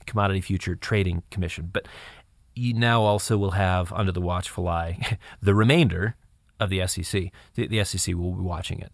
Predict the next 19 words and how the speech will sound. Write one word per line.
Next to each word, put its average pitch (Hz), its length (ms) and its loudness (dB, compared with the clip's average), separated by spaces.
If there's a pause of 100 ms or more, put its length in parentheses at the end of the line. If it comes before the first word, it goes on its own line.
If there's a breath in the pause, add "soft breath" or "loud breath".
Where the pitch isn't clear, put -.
(240)
I 117 100 0
think 98 200 -2
that 113 220 2
in 104 80 -2
itself 101 400 0
will - 120 -4
cull 95 360 -2
hundreds 92 380 0
of 85 80 -6
existing 87 400 -4
cryptos 85 420 -6
that - 140 -14
can't 101 300 -2
reach 95 320 -2
the 95 60 -4
various 92 420 0
regulatory 90 580 -2
bars 82 320 -8
raised. 87 480 -8